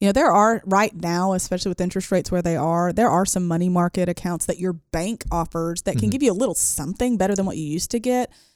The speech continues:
Speaker 1: But
Speaker 2: Mm-hmm.
Speaker 1: if you've got a short-term goal, and by short-term, I mean anything less than really two years.
Speaker 2: Right.
Speaker 1: Uh, that's the short, you know, anything less than two years, you really don't need to invest in anything that could fluctuate. 'Cause
Speaker 2: Right.
Speaker 1: let's say you're saving for a house or you're saving for a car.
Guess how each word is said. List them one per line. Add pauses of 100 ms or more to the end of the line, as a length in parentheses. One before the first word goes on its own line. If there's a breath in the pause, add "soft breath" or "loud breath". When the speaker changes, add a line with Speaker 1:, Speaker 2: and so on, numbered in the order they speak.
(140)
Speaker 1:
But
Speaker 2:
Mm-hmm.
Speaker 1:
if
you've
got
a
short-term
goal,
and
by
short-term,
I
mean
anything
less
than
really
two
years.
Speaker 2:
Right. (280)
Speaker 1:
Uh,
that's
the
short,
you
know,
anything
less
than
two
years,
you
really
don't
need
to
invest
in
anything
that
could
fluctuate.
'Cause (240 loud breath)
Speaker 2:
Right.
Speaker 1:
let's
say
you're
saving
for
a
house
or
you're
saving
for
a
car.